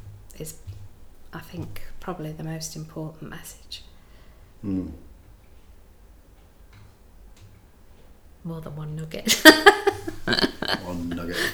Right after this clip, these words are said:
Speaker 2: Wrapped up. It's been awesome talking to you today,
Speaker 1: Oh, thank
Speaker 2: Eva.
Speaker 1: you.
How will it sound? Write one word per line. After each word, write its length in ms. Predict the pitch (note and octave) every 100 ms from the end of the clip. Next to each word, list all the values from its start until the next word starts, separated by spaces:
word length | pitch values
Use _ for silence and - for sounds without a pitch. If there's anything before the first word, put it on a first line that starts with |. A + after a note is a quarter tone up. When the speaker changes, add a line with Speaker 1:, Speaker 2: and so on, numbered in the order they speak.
| -
Speaker 2:
Wrapped 1400 | F4 D#4+ - D4+ - - - - - - - - C#4+ -
up. 120 | F2+ - - - - - -
It's 100 | -
been 400 | - B2+ A#2 - -
awesome 300 | E3+ F#3 -
talking 300 | - D2+ D#2
to 120 | -
you 60 | -
today, 340 | - D#2+ D#2 - - C4
Speaker 1:
Oh, 100 | C4
thank 320 | A#3+ D#4 D#4
Speaker 2:
Eva. 100 | - F3+
Speaker 1:
you. 140 | F#3